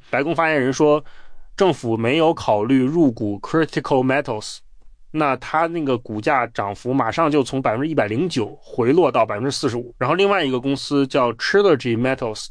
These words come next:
它在被传言说政府要收购它百分之十的股份之后，它的股价在盘后交易当中直接就翻了一倍多，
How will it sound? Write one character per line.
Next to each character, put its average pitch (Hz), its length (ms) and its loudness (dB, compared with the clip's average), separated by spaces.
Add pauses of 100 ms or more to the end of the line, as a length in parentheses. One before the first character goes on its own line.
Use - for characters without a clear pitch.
(100)
它 170 260 0
在 160 220 0
被 131 220 0
传 139 360 0
言 131 280 2
说 131 340 2
政 135 240 0
府 110 160 -4
要 107 160 2
收 160 220 0
购 156 120 4
它 135 160 2
百 131 140 -2
分 110 100 -6
之 147 80 0
十 139 240 0
的 170 80 8
股 127 160 -2
份 120 220 -4
之 135 100 0
后， 117 280 2
它 147 340 0
的 131 180 0
股 104 220 -10
价 120 220 0
在 120 160 0
盘 120 260 -4
后 143 160 2
交 139 180 2
易 135 80 0
当 131 160 0
中 139 160 2
直 135 240 -2
接 175 220 4
就 147 140 2
翻 143 240 0
了 131 80 -2
一 113 80 -6
倍 135 180 0
多， 107 240 -14